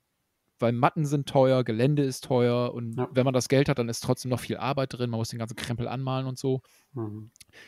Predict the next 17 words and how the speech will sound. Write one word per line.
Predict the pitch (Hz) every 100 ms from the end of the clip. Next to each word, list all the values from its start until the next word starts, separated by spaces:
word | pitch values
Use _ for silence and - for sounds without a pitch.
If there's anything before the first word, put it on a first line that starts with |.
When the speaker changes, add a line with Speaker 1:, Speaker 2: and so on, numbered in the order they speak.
| -
Speaker 1:
Da | 120
ist | 120
ganz, | - 131
ganz, | - 120
ganz | - 117
viel | - 113
drin, | 113 123 151
weil | 113
wenn | 113
du | 113
achtzig | 101 123 120
Leute | 113 110
hast, | 113 117
brauchst | 113 -
du |
vierzig | - 120 - -
Tische, | 135 -